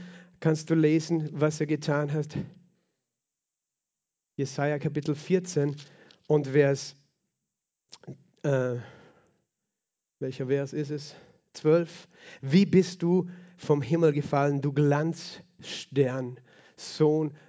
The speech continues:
der Morgenröte?“ Da hast du das Wort Glanzstern, das im Hebräischen bedeutet Träger des Lichtes.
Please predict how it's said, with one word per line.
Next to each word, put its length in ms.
der 320
Morgenröte?“ 1500
Da 180
hast 140
du 60
das 160
Wort 180
Glanzstern, 640
das 220
im 140
Hebräischen 560
bedeutet 480
Träger 400
des 160
Lichtes. 480